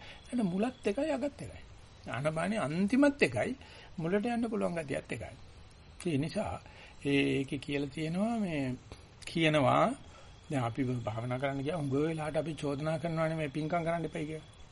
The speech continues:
දානාදී පින්කම් වලින් වැඩක් නැහැ භාවනාවෙන් කරන්න තියෙන කියලා. නමුත් දානීය ආනිසංසයි භාවනා ආනිසංසයි එක වචන සෙට් එකෙන් බුදුහාමුදුරු කතා කරන්නේ.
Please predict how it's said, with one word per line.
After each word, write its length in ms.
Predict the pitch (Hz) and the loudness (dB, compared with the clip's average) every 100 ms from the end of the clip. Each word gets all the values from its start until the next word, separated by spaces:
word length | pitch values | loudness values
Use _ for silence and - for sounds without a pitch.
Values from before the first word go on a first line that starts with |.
| - - - - - - - - - - - - - - - | -20 -20 -20 -20 -20 -20 -20 -20 -20 -20 -20 -20 -20 -18 -8
දානාදී 440 | - 104 123 135 | -2 2 2 2
පින්කම් 300 | 131 143 143 | 4 4 4
වලින් 200 | 143 139 | 4 4
වැඩක් 160 | 139 127 | 4 2
නැහැ 200 | 131 151 | 2 2
භාවනාවෙන් 500 | 127 135 143 156 151 | 4 4 4 0 0
කරන්න 260 | 147 170 175 | 0 0 0
තියෙන 180 | 190 | 0
කියලා. 220 | 180 175 - - - - | 0 -4 -6 -14 -16 -6
නමුත් 280 | 175 208 151 135 | 0 0 0 -2
දානීය 460 | 127 143 170 190 | 0 2 2 6
ආනිසංසයි 680 | 196 196 175 190 214 - 254 | 6 6 4 4 4 2 2
භාවනා 480 | 190 151 196 196 208 | 2 2 2 4 4
ආනිසංසයි 560 | 202 196 151 196 247 240 | 4 2 2 0 2 0
එක 160 | 185 240 | 0 6
වචන 340 | 226 196 220 | 8 8 4
සෙට් 240 | 208 208 214 | 4 2 2
එකෙන් 180 | 208 220 | 0 0
බුදුහාමුදුරු 460 | 180 175 165 202 | 0 -2 -2 -4
කතා 240 | - - - | -6 -6 -8
කරන්නේ. 260 | 92 - | -10 -14